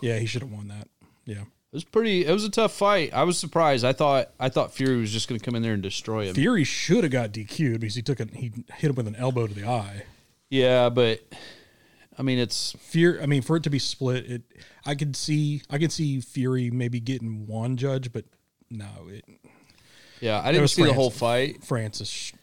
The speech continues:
Speaker 1: shoulda
Speaker 2: It's,
Speaker 1: won
Speaker 2: it's
Speaker 1: that one.
Speaker 2: hard without watching the whole fight. It's hard to, to judge that, right? But
Speaker 1: And it go, I mean, but that's the thing. You, you, you don't wanna leave it in, into the hand of the judges. That's, that's what
Speaker 2: But
Speaker 1: they
Speaker 2: it's
Speaker 1: always put.
Speaker 2: crazy because he can't fight in the U F C anymore.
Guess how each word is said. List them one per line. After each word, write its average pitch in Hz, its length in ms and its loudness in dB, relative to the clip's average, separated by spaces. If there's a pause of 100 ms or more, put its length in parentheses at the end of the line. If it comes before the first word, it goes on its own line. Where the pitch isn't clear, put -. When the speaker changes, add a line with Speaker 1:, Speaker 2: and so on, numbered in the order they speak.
(200)
Speaker 1:
shoulda 135 100 -2
Speaker 2:
It's, 107 160 -2
Speaker 1:
won - 120 -10
Speaker 2:
it's 139 140 -2
Speaker 1:
that - 60 -10
one. 208 80 4
Speaker 2:
hard 185 100 4
without 139 260 4
watching 123 300 0
the 110 60 -2
whole 107 140 -4
fight. 73 380 -10 (460)
It's - 80 -14
hard 123 220 0
to, 107 180 -6 (180)
to 117 120 -8
judge 98 360 -6
that, 69 260 -10
right? 95 240 -8 (140)
But 110 160 -8
Speaker 1:
And 120 100 0
it 117 60 -2
go, 127 160 -2
I 156 60 -6
mean, 175 160 2
but 196 120 0
that's 214 200 0
the 151 60 -8
thing. 180 240 4
You, 113 100 -4 (100)
you, 120 180 -6 (760)
you 127 80 -2
don't 165 100 6
wanna 190 120 4
leave 170 160 4
it 156 60 4
in, 151 180 2
into 143 220 0
the 120 80 0
hand 127 200 0
of 113 80 -4
the 135 60 -10
judges. - 580 -12
That's, - 440 -8
that's 120 220 -8
what 143 60 2
Speaker 2:
But - 0 -
Speaker 1:
they 143 60 4
Speaker 2:
it's 120 80 2
Speaker 1:
always 117 120 0
put. 165 60 2
Speaker 2:
crazy 147 600 2
because 123 1000 0
he 120 280 -2 (540)
can't 131 260 -4
fight 135 200 -4
in 120 60 -8
the 123 60 -2
U 131 120 0
F 127 100 -2
C 117 180 -4
anymore. 87 420 -10